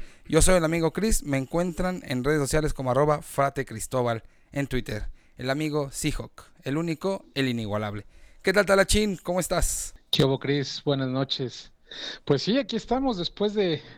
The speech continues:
Speaker 2: de este rompequinielas que acabamos de ver. Se aplicó, como bien dices,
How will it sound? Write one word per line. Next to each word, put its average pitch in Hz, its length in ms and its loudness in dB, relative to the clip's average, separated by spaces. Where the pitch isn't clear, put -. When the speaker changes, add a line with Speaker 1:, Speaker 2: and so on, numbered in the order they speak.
Speaker 2:
de 143 240 0
este 185 180 0
rompequinielas 151 840 -4
que - 100 -20
acabamos 139 420 0
de 117 100 0
ver. 147 200 0
Se - 180 -2
aplicó, 120 520 -2
como 120 180 -4
bien 123 220 -2
dices, 127 420 -6